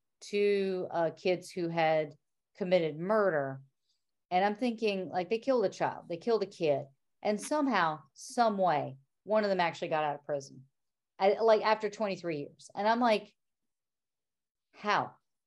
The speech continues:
<laughs> Like, it was, if you accidentally kill someone,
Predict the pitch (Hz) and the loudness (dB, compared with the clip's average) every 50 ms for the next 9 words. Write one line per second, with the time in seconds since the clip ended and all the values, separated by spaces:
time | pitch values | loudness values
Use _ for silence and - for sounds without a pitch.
0 | _ _ _ _ _ - 160 - 151 139 - - _ _ _ - 247 233 214 190 | _ _ _ _ _ -14 -14 -12 -14 -14 -16 -20 _ _ _ 4 6 6 6 4
1 | - - _ _ _ _ _ _ - 233 240 226 220 214 208 - - _ _ _ | 0 -6 _ _ _ _ _ _ 4 6 6 6 6 4 2 0 -6 _ _ _
2 | _ 240 247 240 233 254 247 - - - 233 240 240 - 247 208 226 226 190 202 | _ -2 -2 -2 -2 -4 -6 -6 -2 -2 -2 -2 -4 -6 -6 -4 -2 -2 -2 -2
3 | 208 196 190 185 190 - - 196 190 185 - 190 180 170 165 165 160 160 160 147 | -4 -4 -4 -6 -6 -2 0 0 0 0 0 -2 -2 0 0 0 0 0 -2 -6